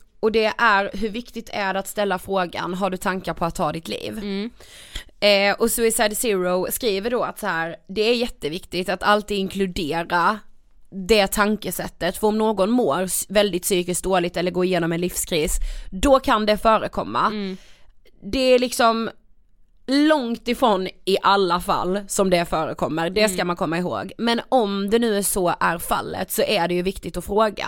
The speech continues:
Speaker 2: Mm.
Speaker 1: Eh, och så skriver de även så här, "Men okej, fast vad gör jag då om personen säger att, ja, jag har tankar på att ta mitt liv?"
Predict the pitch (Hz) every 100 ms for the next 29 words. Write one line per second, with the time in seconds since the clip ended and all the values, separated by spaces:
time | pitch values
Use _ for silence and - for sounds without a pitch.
0 | - 208 185 175 - - - - 202 196
1 | - 214 220 233 196 185 185 190 180 175
2 | 170 196 196 190 196 180 - 190 - 202
3 | 202 170 175 226 254 180 160 - 185 175
4 | 180 185 151 160 175 - 139 165 - 196
5 | 214 202 208 - 196 220 233 233 156 170
6 | 170 196 165 226 - - 127